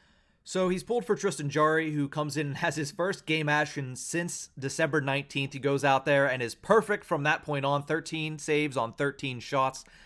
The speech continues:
Now, here's the big thing. I saw two clear momentum shifts, two clear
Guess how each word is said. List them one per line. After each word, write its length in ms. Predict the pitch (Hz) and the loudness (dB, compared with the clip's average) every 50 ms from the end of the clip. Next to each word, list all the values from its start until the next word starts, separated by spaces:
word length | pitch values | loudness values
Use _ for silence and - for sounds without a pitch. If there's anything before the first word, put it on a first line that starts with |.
| - - | -10 -4
Now, 120 | - 139 151 | -2 0 2
here's 180 | 185 226 160 | 2 2 2
the 80 | 214 202 | 2 2
big 200 | 151 208 185 - | 4 2 2 2
thing. 280 | - 180 139 110 95 - - - - _ - | 0 -2 -2 -2 -4 -10 -20 -20 -20 _ 0
I 100 | - 165 | 0 0
saw 240 | 160 - 202 175 156 | 2 2 2 2 2
two 480 | - - - 214 220 233 247 262 254 254 - - _ _ _ _ _ _ _ | -2 -4 -4 -4 -4 -2 -4 -6 -8 -12 -18 -20 _ _ _ _ _ _ _
clear 600 | - - - 220 254 262 269 240 165 113 101 - - _ _ _ _ _ _ _ - | -18 -8 -6 -4 -4 -2 0 0 0 0 -2 -6 -12 _ _ _ _ _ _ _ -6
momentum 580 | 139 151 165 170 160 175 185 180 - 170 143 | 0 2 2 2 2 0 -2 -2 -2 -6 -6
shifts, 440 | 127 - - 117 - - - - - _ _ _ - _ _ | -6 -6 -8 -8 -8 -10 -14 -18 -18 _ _ _ -20 _ _
two 240 | - - 208 233 233 | -8 -6 -4 -4 -4
clear 420 | - - - 208 220 214 214 - | -6 0 0 2 4 4 4 2